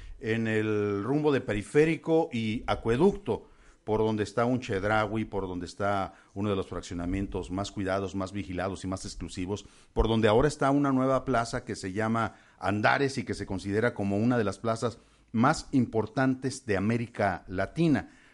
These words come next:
comparada con otras que existen en Estados Unidos, pero la tenemos en Guadalajara, pero que también se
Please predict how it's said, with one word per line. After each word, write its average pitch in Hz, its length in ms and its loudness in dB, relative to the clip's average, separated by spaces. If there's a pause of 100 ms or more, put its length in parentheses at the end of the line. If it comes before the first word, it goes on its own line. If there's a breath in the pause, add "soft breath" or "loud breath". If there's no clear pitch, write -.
comparada 127 540 4
con 131 120 6
otras 135 280 2
que 110 80 -2
existen 123 420 -2
en 107 80 2
Estados 123 380 0
Unidos, 135 400 2 (280 loud breath)
pero 110 220 6
la 107 140 2
tenemos 131 320 2
en 117 100 0
Guadalajara, 110 720 0 (300 soft breath)
pero 107 200 2
que 117 120 -4
también 143 560 2
se 107 800 0